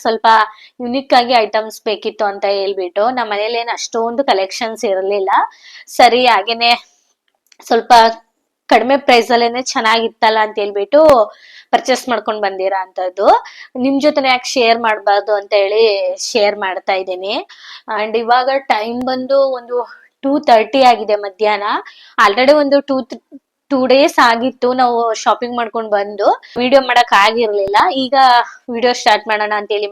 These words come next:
ಮಾಡಿದೀನಿ. Already ಬಾಕ್ಸ್ ಎಲ್ಲಾನು ಓಪನ್ ಮಾಡಿದೀನಿ, ನೋಡ್ತಾ ಇರ್ಬೋದು ನೀವು. But ಐಟಮ್ಸ್ ಎಲ್ಲಾನು ನಾನೇನು ಓಪನ್ ಮಾಡಿ ನೋಡಿಲ್ಲ.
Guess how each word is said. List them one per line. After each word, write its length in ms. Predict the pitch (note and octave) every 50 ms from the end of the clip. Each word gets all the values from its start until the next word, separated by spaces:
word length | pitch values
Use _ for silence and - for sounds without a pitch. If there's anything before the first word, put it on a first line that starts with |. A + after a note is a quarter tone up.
| G3 F#3
ಮಾಡಿದೀನಿ. 500 | F#3+ A3 A3+ A3+ - F#3+ F#3 F#3+ A3+ E4 A4 - - - - B3+
Already 220 | C4 C4 C#4+ C#4 C4+ B3 A3+ - _ _ _ - - A3
ಬಾಕ್ಸ್ 320 | G3+ A3+ A3+ B3+ - - B3
ಎಲ್ಲಾನು 440 | A#3 A#3 A#3 A#3+ B3 A#3+ A#3+ B3 B3 B3 A#3 A3 G#3+ G3 G3
ಓಪನ್ 240 | G3+ G3+ A#3 A3+ A3+ G#3+
ಮಾಡಿದೀನಿ, 360 | G3+ G3 G#3+ B3 G3+ A3+ A3 G3+ G#3 G3+
ನೋಡ್ತಾ 240 | G3 F#3+ - A#3 G#3+ G#3
ಇರ್ಬೋದು 260 | G3 G3 F#3+ F#3 G3 G3
ನೀವು. 160 | F#3+ G3 A3+ D#4+ - - - - - - - - _ -
But 120 | A3+ G#3+ G3+ G3 G3
ಐಟಮ್ಸ್ 340 | G3 G3 A3+ A3 A#3 A3+ - A#3
ಎಲ್ಲಾನು 380 | G#3+ A3 G#3 G#3 G#3+ G#3+ G#3+ G#3+ G#3+ G#3+
ನಾನೇನು 320 | G3+ G3+ F#3+ F#3+ G3 G#3 G3 F3
ಓಪನ್ 240 | - G3+ F#3+ G3+ G3+ F#3+
ಮಾಡಿ 140 | F#3 F#3 F#3 F3+
ನೋಡಿಲ್ಲ. 320 | F3+ F#3 F#3+ G3 F#3+ G3+